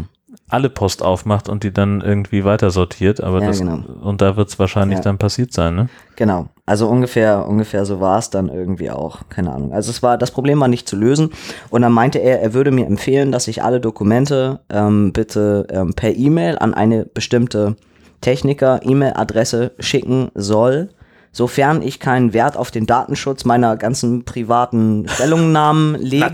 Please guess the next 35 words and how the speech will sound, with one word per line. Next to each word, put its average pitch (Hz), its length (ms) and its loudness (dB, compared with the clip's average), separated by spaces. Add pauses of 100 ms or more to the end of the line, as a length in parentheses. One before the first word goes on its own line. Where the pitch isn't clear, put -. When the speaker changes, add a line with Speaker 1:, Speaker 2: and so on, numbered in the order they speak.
(120)
Speaker 1:
Natürlich, 117 340 0
wer 85 140 0
braucht 87 320 -4
schon 123 160 -2
Datenschutz? 123 800 -2 (1300)
Speaker 2:
Weil 156 260 4
das 139 180 -2
würde 151 200 2
ja 127 120 4
schneller 127 340 2
gehen. 98 200 0
Wenn 110 140 4
ich's 123 80 -2
jetzt 131 160 -6
wieder 123 120 2
per 120 140 -2
Post 151 320 -2
mache, 131 240 0
dann 113 160 2
dauert's 110 280 0
eben 107 200 0
noch 98 140 -2
länger 120 360 2
und 101 120 0
ne, 101 100 0
ne, 95 160 0
ne. 127 340 0 (1300)
Da - 520 -6
hab 107 120 0
ich 123 120 -4
auch 120 100 0
schon 107 180 0
zähneknirschend 113 600 0
gedacht, - 420 -2 (160)
okay, - 420 -2